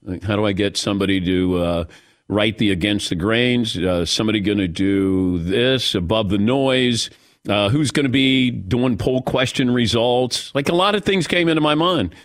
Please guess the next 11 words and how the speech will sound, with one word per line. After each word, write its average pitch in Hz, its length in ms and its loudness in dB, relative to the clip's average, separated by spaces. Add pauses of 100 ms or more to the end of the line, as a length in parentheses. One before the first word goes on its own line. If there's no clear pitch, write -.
(420)
Like, 139 120 0
I 214 100 2
was 190 180 2
done 180 240 2
with 110 160 2
you 95 160 2
after 107 260 0
about 101 240 0
seven 104 400 0
minutes. 113 400 -2
But 160 100 2